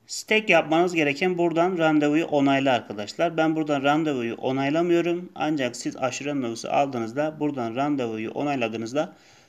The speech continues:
artık tek yapmanız gereken günü ve saati geldiğinde aşı olmak için gitmek arkadaşlar.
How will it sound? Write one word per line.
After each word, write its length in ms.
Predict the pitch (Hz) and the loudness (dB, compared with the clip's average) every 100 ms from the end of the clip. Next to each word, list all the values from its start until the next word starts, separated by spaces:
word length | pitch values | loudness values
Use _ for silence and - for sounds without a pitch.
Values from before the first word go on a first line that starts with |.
| _ - | _ 0
artık 400 | 151 143 139 - | 0 0 -8 -4
tek 240 | 160 160 | -4 -2
yapmanız 400 | 127 127 139 143 | -6 -4 -6 -4
gereken 500 | 131 113 127 156 180 - - | -2 -4 -4 -6 -6 -14 -4
günü 160 | 139 | -2
ve 120 | 135 117 | 0 0
saati 420 | 147 139 - 123 | 2 2 2 -2
geldiğinde 680 | 147 143 123 117 147 185 - _ _ _ _ _ _ _ _ _ - | 0 0 -2 -2 -2 -2 -8 _ _ _ _ _ _ _ _ _ -2
aşı 260 | 143 - | 0 0
olmak 300 | 147 131 120 | 0 -2 -4
için 300 | - 156 160 | -4 -4 -4
gitmek 380 | 143 139 143 117 | -4 -4 -2 -4
arkadaşlar. 760 | 107 - 104 - - 175 - | -6 -6 -10 -4 -2 -2 -4